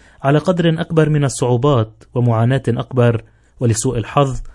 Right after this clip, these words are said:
على المزيد من الضرر لصحته. في هذا السياق، تقدم فئة الصيادلة مساهمة مزدوجة للخير العام،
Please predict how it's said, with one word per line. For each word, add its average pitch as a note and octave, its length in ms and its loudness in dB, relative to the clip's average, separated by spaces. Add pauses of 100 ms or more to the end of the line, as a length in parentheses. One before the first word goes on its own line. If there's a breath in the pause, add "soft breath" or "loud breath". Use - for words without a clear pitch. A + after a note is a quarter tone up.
(240 soft breath)
على C3+ 180 2
المزيد C3+ 440 2
من D#3+ 200 2
الضرر D3 440 0
لصحته. G#2 840 -4 (640)
في A#2 140 0
هذا G#2+ 180 2
السياق، A#2+ 600 -2 (380 soft breath)
تقدم E3 420 2
فئة F3+ 280 -4
الصيادلة D#3+ 560 2
مساهمة C#3 500 0
مزدوجة B2+ 600 0
للخير A2 460 -2
العام، G#2+ 460 -4